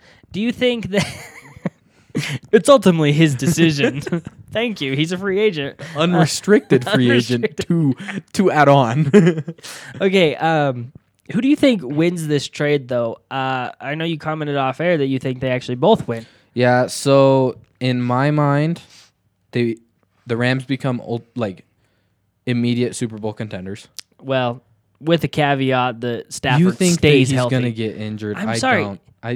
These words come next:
Speaker 2: I
Speaker 1: He
Speaker 2: just don't.
Speaker 1: He just needs to consistently stay healthy, and my worries will go away.
Speaker 2: Okay, and then I think that the Lions got an, an insane amount of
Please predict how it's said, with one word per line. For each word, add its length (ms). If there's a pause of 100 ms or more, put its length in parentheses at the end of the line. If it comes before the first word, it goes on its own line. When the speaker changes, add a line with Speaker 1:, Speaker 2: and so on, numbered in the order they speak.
Speaker 2:
I 60
Speaker 1:
He 80
Speaker 2:
just 240
don't. 380
Speaker 1:
He 160
just 200
needs 220
to 140
consistently 600
stay 220
healthy, 560
and 140
my 160
worries 420
will 80
go 200
away. 300 (1200)
Speaker 2:
Okay, 420 (100)
and 180
then 220
I 200
think 300
that 240
the 140
Lions 400
got 180
an, 180
an 120
insane 420
amount 280
of 440